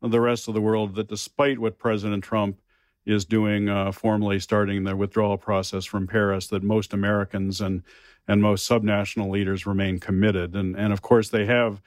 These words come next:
the public behind their back because all the public opinion polling shows a very substantial majority, uh, not just of all Americans, but of, of Republicans as well, support the U S staying in Paris, support us being a leader on, on climate. So in, in a sense,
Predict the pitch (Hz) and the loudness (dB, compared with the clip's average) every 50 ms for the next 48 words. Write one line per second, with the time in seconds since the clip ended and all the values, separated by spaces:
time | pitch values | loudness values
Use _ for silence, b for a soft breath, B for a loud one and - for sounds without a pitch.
0 | b b b b b _ - 107 90 - 160 156 127 127 117 - - 117 107 113 | b b b b b _ -6 -6 -2 0 0 0 2 0 -2 -2 -2 -4 -2 -2
1 | 117 113 107 110 104 92 117 123 131 131 131 127 - - 110 - - 113 107 101 | -2 0 -2 -2 -2 0 0 2 2 2 0 -2 -4 -10 -10 -6 -4 -4 -2 0
2 | 117 113 117 120 110 107 90 - 127 110 107 104 - 101 - 131 127 110 110 104 | 0 0 2 0 -2 -4 -4 -4 -4 -4 -4 -6 -6 -6 -4 -2 0 0 0 0
3 | 95 113 110 104 104 101 95 92 - - 110 104 104 98 92 - b b b b | 0 0 0 0 0 0 -2 -4 -2 0 0 0 0 0 -4 -8 b b b b
4 | b b b b 110 104 90 90 113 131 135 123 113 104 - - 107 92 - 117 | b b b b -4 -4 -2 2 2 4 4 4 2 0 -2 -4 -6 -4 -2 -2
5 | 110 110 101 - - 104 101 101 95 98 107 107 104 104 101 101 101 101 101 98 | -2 0 -2 -2 -2 -2 -2 -4 -2 -2 0 0 2 2 2 0 0 0 0 0
6 | 98 98 98 98 98 104 110 107 101 - 113 101 - - 101 101 107 107 104 104 | 0 0 0 0 0 0 -2 -2 -2 -2 -4 -4 -2 -2 -2 0 2 2 2 2
7 | 98 101 101 104 104 98 - - 101 98 95 90 - 107 95 101 98 98 110 - | 0 0 0 0 -2 -2 -4 -4 -4 -4 -4 -2 -2 -2 0 0 0 -2 -2 -2
8 | - - 131 101 98 98 90 - 120 117 101 104 95 - 104 95 90 90 95 90 | 0 0 0 0 0 -4 -2 0 0 2 2 0 -4 -6 -6 -8 -8 -8 -8 -6
9 | 98 110 113 113 110 104 98 95 b b b b b b b _ - - 104 - | 0 2 2 2 2 0 -2 -4 b b b b b b b _ -4 -4 -4 -4
10 | - - 123 117 107 98 - 110 107 104 104 104 101 95 92 - - - 120 117 | 0 2 2 2 2 0 -2 -2 -2 0 0 0 0 -2 -4 -6 -2 0 2 2
11 | 113 110 107 104 101 98 - 113 107 101 95 95 92 - - 101 - - - 110 | 2 0 0 -2 -2 -4 -2 -2 0 0 0 -2 -4 -4 -6 -8 -6 -2 0 2
12 | 110 104 98 98 95 - - - _ _ _ _ _ _ _ _ 104 120 120 117 | 2 2 2 0 -2 -4 -8 -12 _ _ _ _ _ _ _ _ 2 4 4 4
13 | 110 104 98 98 98 101 101 95 101 98 98 95 95 95 95 95 - 101 101 98 | 2 2 0 0 0 -2 0 0 0 0 0 0 0 -2 -4 -4 -4 -4 -4 -4
14 | 90 - - - - 117 110 104 95 90 85 92 - - - 110 104 104 104 101 | -4 -8 -4 0 2 2 2 2 0 -2 -4 -8 -10 -6 -2 0 2 2 2 0
15 | 104 107 110 113 110 104 95 - - 143 139 127 117 104 - - - | 0 0 0 0 0 0 0 0 2 2 4 4 2 0 -4 -8 -12